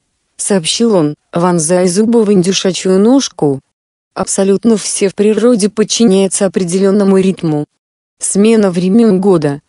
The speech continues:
движение светил, рождение, жизнь, световые волны, радиоволны, электрические импульсы, перемещение молекул, словом — все. Все движутся согласно строгому,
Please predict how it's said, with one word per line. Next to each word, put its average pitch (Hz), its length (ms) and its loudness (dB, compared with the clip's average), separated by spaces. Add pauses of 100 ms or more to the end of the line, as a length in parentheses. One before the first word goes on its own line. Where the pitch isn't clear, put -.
(100)
движение 185 640 -2
светил, 160 520 -4 (220)
рождение, 180 800 0 (180)
жизнь, 214 400 -2 (100)
световые 180 600 0
волны, 196 480 0 (220)
радиоволны, 190 880 0 (120)
электрические 180 840 -4
импульсы, 202 640 -2 (280)
перемещение 185 680 0
молекул, 180 380 0
словом — 196 580 0 (100)
все. 156 420 -8 (500)
Все - 280 0
движутся 202 560 0
согласно 190 600 0
строгому, 175 680 0